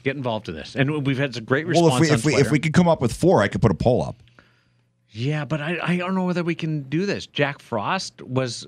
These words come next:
Speaker 1: was an, uh,
Speaker 2: Yeah.
Speaker 1: submission, but
Speaker 2: Oh.
Speaker 1: it, it did. I liked it at first,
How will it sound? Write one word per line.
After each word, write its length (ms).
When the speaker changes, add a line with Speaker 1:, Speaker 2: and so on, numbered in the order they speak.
Speaker 1:
was 220
an, 240
uh, 60
Speaker 2:
Yeah. 460
Speaker 1:
submission, 460
but 240
Speaker 2:
Oh. 360
Speaker 1:
it, 200
it 300
did. 240
I 100
liked 260
it 80
at 80
first, 580